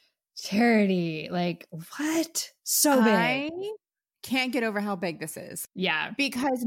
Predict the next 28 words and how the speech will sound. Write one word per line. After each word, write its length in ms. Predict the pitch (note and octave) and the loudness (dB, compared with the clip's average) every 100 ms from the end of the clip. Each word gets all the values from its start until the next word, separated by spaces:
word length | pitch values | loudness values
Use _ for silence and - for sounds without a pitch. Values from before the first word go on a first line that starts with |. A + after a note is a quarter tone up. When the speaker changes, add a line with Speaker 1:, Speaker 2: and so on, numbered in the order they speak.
| G#3 | 0
Speaker 2:
Marvel 520 | G3 G#3 A3 A3 G#3+ - | 0 0 0 0 -2 -2
is 440 | F#3+ F#3 F3 F3+ F3+ _ | -2 0 -2 -6 -10 _
worldwide 1080 | F#3 F3 F#3+ G3 F#3 F#3 F3+ F3 E3+ E3+ E3 | -14 -4 -2 0 0 0 0 0 2 0 -2
known. 580 | F3+ D#3 D3+ - C3 F3+ F3+ | -4 -4 -8 -10 -12 -14 -8
That 260 | F3 F#3 | -2 -2
it 260 | C3+ G3 F#3 | 0 0 0
is 200 | F#3 F3 | -2 -2
the 120 | F#3 | -2
movies, 1040 | F#3 G#3 A#3 A#3+ G#3 F#3 E3+ E3 F3 E3+ | 0 2 2 0 2 2 2 0 -4 -6
the 120 | D#3+ E3+ | -6 -8
comic 680 | - G#3 G#3 G3+ F#3+ F#3 - | -4 -2 0 0 -2 -4 -4
books, 420 | D#3+ C#3+ - - | -2 -2 -6 -8
the 120 | F3 | -4
merchandise. 1400 | F3+ F3+ F#3+ G#3 A3 F#3+ F3 D#3+ C3 G2+ E2+ - - - - _ _ _ _ _ - | -2 -2 -2 -2 -2 -2 0 0 0 -2 -6 -8 -10 -12 -18 _ _ _ _ _ -4
Speaker 1:
Yeah. 300 | F3+ E3+ - | -2 0 -2
Speaker 2:
Ah, 300 | - E3 - _ A3 | -4 -8 -14 _ -14
oh 100 | G#3 | -10
my. 120 | F#3 | -6
Speaker 1:
It, 80 | G#3 | -2
Speaker 2:
and 180 | A3 A3 | 0 0
Speaker 1:
it, 20 | |
Speaker 2:
let's 260 | A3+ D4+ - | 0 -2 -4
talk 240 | B3 A#3+ | -4 0
about 220 | A3+ F#3+ | 0 0
that 160 | F#3 E3+ | -2 -4
Speaker 1:
yes. 80 | F3+ | -2
Speaker 2:
merchandise, 600 | G3 - C4+ F#3 D3+ - - | -4 -2 -2 -2 -4 -8 -10
please. 800 | G#3+ C#4 A#3 D3 E2+ G3 - | -4 -2 0 -2 -8 -8 -8